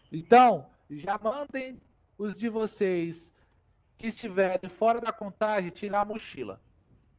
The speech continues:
Já pra não ter problema. "Ah, eu não tô na parada." Não, já manda tirar a mochila. E vai, sei lá,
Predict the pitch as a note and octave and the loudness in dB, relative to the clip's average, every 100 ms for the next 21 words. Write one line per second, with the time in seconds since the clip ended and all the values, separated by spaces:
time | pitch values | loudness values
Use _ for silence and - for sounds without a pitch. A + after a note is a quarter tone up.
0 | _ B2 F#3+ A3 A#3 A3 A#3+ B3+ B3 G3+ | _ 0 2 0 -4 -4 -2 -2 0 0
1 | D#3+ G3 A#3 - G3+ G3 B3 C#4+ D4+ D#4+ | 0 -2 -4 -10 -14 -14 -16 -14 -4 -2
2 | D#4+ E4 D#4+ D4 C4 B3 B3 F3+ E3 F3 | -2 -2 0 2 2 0 -4 -4 -4 -4
3 | G3 G3 A#3 A#3+ A#3+ A3+ A#3+ - D#3 A2 | -4 -6 -8 -6 -4 -4 -6 -10 -8 -8
4 | - _ _ _ _ _ - G#3+ A3+ G#3+ | -12 _ _ _ _ _ -10 -6 2 4
5 | A3+ C4 C4 _ - C4+ F#3+ B2+ | 4 2 -8 _ -4 0 0 -2